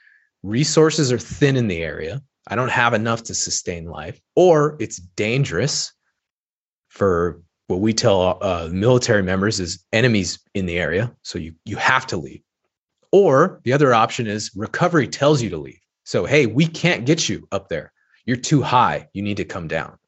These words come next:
Or, "We need you to move to an area we can land the helicopter." So those are the reasons you would travel. So I would start working through the process of, "I don't wanna move unless I have to." Okay, so you're in the car. All right, can't really call anybody.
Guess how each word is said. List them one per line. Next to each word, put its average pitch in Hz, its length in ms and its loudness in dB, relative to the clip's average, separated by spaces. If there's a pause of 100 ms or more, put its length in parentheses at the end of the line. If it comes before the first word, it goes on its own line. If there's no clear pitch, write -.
(140)
Or, 85 320 -6 (400)
"We 104 100 -2
need 135 200 2
you 151 80 6
to 135 80 4
move 135 440 4
to 139 140 0
an 117 80 0
area 117 240 4
we 110 120 0
can 104 160 -6
land 95 200 -4
the 82 60 -8
helicopter." 92 580 -6
So - 140 -8
those 151 240 4
are 160 40 2
the 135 120 4
reasons 107 500 -4
you 90 60 -8
would 82 120 -10
travel. 71 480 -12 (520)
So - 160 0
I 131 120 6
would 175 140 4
start 131 420 2
working 135 340 0
through 123 180 -2
the 110 60 0
process 104 500 -2
of, 90 100 -8 (300)
"I 123 140 0
don't 135 340 2
wanna 127 180 -2
move 113 320 0
unless 104 320 -2
I 90 80 -4
have - 400 -6
to." - 160 -18 (400)
Okay, 117 160 4
so 120 140 0
you're 120 160 4
in 135 80 4
the 120 60 0
car. 104 520 0 (840)
All 131 100 2
right, 101 300 2 (640)
can't 120 440 -2
really 117 200 2
call 139 340 2
anybody. 107 580 0